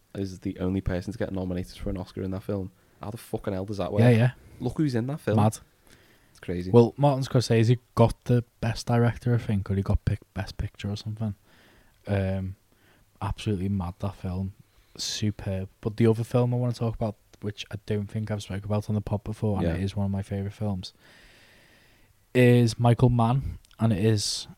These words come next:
Speaker 2: um, Heat.
Speaker 1: Yes.
Speaker 2: First time, the first time, um, Al Pacino and Robert De Niro had ever, I think, been on the same screen
Speaker 1: Yeah,
Speaker 2: together.
Speaker 1: I think so, yeah.
Speaker 2: I think they starred in the same film together 'cause I think they were in one of The Godfathers together.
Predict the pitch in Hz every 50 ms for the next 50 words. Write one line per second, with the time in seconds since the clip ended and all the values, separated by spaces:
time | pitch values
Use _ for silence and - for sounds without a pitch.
0 | _ _ - 110 107 107 107 104 104 104 98 - _ _ - - - 143 156 -
1 | - - - - - - - - - - - - 87 92 107 - - - - -
2 | - - - - - - - - - _ - - - - 135 131 131 - - -
3 | - 123 120 120 120 117 117 117 117 117 110 - 110 113 - - 123 123 120 -
4 | - - - 110 107 107 107 104 104 104 104 - - - - - 104 104 101 101
5 | 98 98 98 98 98 - - - _ _ _ _ _ - 113 110 - 117 - -
6 | - 107 104 101 104 104 104 104 107 - _ _ - 104 104 104 98 - - 95
7 | - 101 101 98 98 95 98 98 98 95 - _ _ - - - - - - -
8 | - - - 110 101 110 101 95 98 98 101 98 95 - - - - - - -
9 | - - - - - - - - - - - - - _ - - - 101 - 110
10 | 104 98 - - - 113 107 107 104 104 104 - - 107 104 101 104 - - 110
11 | 107 113 123 127 - - 92 92 101 113 - 113 117 117 131 139 - 107 107 -
12 | - 104 110 95 92 104 120 - - - - - - 110 123 139 139 143 139 -
13 | - - 117 113 117 120 117 131 131 131 - - 131 127 123 117 - 131 120 120
14 | 120 - - 127 120 107 95 92 101 98 101 - - 110 107 - 110 107 107 104
15 | 101 101 98 101 98 98 95 101 95 - 98 101 101 - 107 104 101 101 - 107
16 | 107 - - 107 107 104 104 101 -